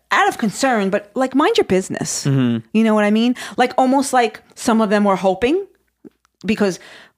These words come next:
Speaker 1: well, I, the, some of the people have had other relationships that didn't work. So how are you talking to me about that?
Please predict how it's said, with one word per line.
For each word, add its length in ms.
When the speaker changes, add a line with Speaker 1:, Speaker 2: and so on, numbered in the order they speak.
Speaker 1:
well, 360
I, 180
the, 240
some 200
of 80
the 60
people 260
have 160
had 200
other 220
relationships 720
that 120
didn't 220
work. 200
So 140
how 200
are 40
you 180
talking 360
to 100
me 120
about 260
that? 220